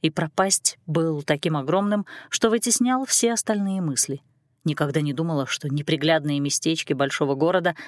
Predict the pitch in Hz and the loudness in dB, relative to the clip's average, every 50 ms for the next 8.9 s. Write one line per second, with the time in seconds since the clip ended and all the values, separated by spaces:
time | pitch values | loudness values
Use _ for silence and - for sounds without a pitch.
0 | - - - - - 175 - 202 180 170 180 160 170 175 175 180 170 - - 170 | -4 -2 0 2 4 4 4 4 2 2 0 0 2 2 2 2 0 0 0 0
1 | 165 170 175 185 170 170 160 139 123 127 131 127 - - - - - - - _ | 0 0 0 -2 -2 0 0 0 0 0 0 0 -2 -2 -6 -12 -18 -20 -20 _
2 | _ _ _ _ _ _ - 208 226 202 190 190 202 214 208 196 196 190 170 151 | _ _ _ _ _ _ 2 2 2 2 2 0 2 2 2 0 0 0 0 2
3 | 170 202 233 226 226 247 247 226 - - _ - - 240 233 - 262 - - - | 2 0 2 2 2 0 0 0 -4 -10 _ 0 2 2 4 2 0 2 2 0
4 | 262 208 190 202 196 196 208 - - 220 214 196 - - - 226 202 175 175 160 | 2 4 4 4 4 2 0 0 0 2 0 0 0 0 0 0 2 2 0 0
5 | 180 185 208 196 175 147 135 139 - _ _ _ _ _ _ _ _ _ _ _ | 0 0 0 0 0 -2 -4 -6 -8 _ _ _ _ _ _ _ _ _ _ _
6 | _ _ _ _ _ _ _ _ _ _ _ _ _ _ _ - 170 190 - - | _ _ _ _ _ _ _ _ _ _ _ _ _ _ _ 2 2 4 4 2
7 | - 165 147 117 - - - _ _ _ _ _ _ _ - 160 156 - 165 156 | 2 0 0 -2 -6 -14 -20 _ _ _ _ _ _ _ 0 0 2 2 2 2
8 | 151 143 - - 147 143 143 - - 147 135 131 - - 170 208 233 - | 2 0 0 0 0 0 0 -2 -4 -4 -4 -2 -2 0 0 0 0 -2